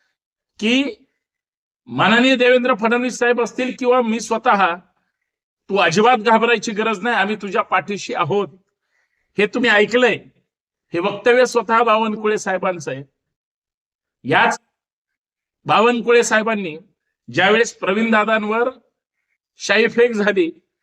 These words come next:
त्याच्यानंतर या दीपक काटेला अटक झाल्यानंतर संभाजी ब्रिगेडचे सगळे महाराष्ट्रातले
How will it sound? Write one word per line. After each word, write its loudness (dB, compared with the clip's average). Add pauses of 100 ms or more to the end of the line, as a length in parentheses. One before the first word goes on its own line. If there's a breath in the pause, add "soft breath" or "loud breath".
(420)
त्याच्यानंतर 0
या 0
दीपक -4
काटेला -2 (120)
अटक -2
झाल्यानंतर -4 (2250)
संभाजी 2
ब्रिगेडचे 0
सगळे 2
महाराष्ट्रातले 0